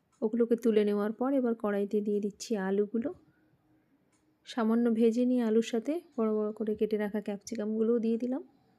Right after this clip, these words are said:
নিয়ে ওটাকে একটু ভালো করে ওর সাথে খুব বেশি ভাজবো না, শুধু just টস করে নেব।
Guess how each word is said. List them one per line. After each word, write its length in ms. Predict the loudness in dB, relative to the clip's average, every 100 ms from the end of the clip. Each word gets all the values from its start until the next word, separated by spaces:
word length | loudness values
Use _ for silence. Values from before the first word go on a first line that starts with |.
| _ _ _ _ _ _ 0
নিয়ে 160 | 2
ওটাকে 320 | 2 2 0
একটু 220 | -2 -4 -4
ভালো 260 | 0 0
করে 260 | 0 0 0
ওর 120 | 0
সাথে 380 | -2 -6 -4 -6 -6 _ _ _ _ _ _ _ _ _ _ -6
খুব 160 | -2
বেশি 260 | 2 2 2
ভাজবো 420 | 0 -2 0 -2
না, 160 | -4 -6 _ _ _ _ _
শুধু 280 | -6 -2 0
just 240 | -2 -2
টস 220 | -2 -2 0
করে 220 | 0 0
নেব। 280 | 0 -4